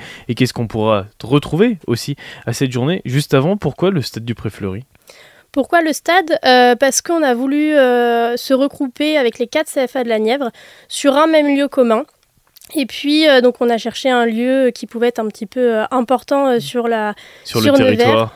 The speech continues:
Speaker 1: ouais.
Speaker 2: Et, euh, bah, notre soi-, notre choix s'est porté directement sur, euh, sur le stade de Lussonne.
Speaker 1: Alors ce sera pas sur le stade même, hein, je crois,
Speaker 2: Non,
Speaker 1: c'est à
Speaker 2: c'est pas,
Speaker 1: côté.
Speaker 2: c'est pas, euh, sur le stade, c'est, euh, dans les, dans les espaces réceptifs.
Speaker 1: Ouais.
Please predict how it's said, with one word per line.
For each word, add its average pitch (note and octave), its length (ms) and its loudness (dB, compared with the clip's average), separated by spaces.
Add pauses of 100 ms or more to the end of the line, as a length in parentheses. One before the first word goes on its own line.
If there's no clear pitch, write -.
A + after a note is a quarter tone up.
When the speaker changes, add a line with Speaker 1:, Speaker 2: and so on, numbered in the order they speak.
Speaker 1:
ouais. F#2+ 240 -8
Speaker 2:
Et, C4 260 4
euh, A3+ 260 2
bah, A3 200 -2
notre A3+ 220 -4
soi-, - 240 -4
notre B3 260 2
choix C#4+ 240 0
s'est C4 160 -2
porté A#3+ 320 -2
directement A3+ 480 -2
sur, A3+ 300 -6
euh, G#3+ 260 -6
sur - 240 -6
le A3 100 -4
stade A3 300 -6
de G#3+ 80 -6
Lussonne. G3+ 380 -8 (200)
Speaker 1:
Alors A2 160 0
ce - 120 -6
sera A2 260 -2
pas A2+ 160 0
sur A#2+ 380 0
le B2 80 2
stade A#2+ 260 0
même, A#2 240 0
hein, G#2+ 80 -2
je G#2+ 120 -4
crois, C4+ 200 -2
Speaker 2:
Non, C4+ 200 4
Speaker 1:
c'est G2+ 40 2
à G2 60 2
Speaker 2:
c'est - 160 4
pas, C#4+ 180 4
Speaker 1:
côté. - 280 2
Speaker 2:
c'est C4 160 2 (180)
pas, D4+ 500 6
euh, C4 60 6
sur - 340 2
le D4 100 2
stade, D#4 380 2
c'est, C4+ 300 2
euh, B3 160 2
dans B3 260 2
les, A#3+ 440 0 (420)
dans B3+ 120 2
les B3+ 180 0
espaces B3+ 320 -2
réceptifs. - 640 -8
Speaker 1:
Ouais. - 80 -14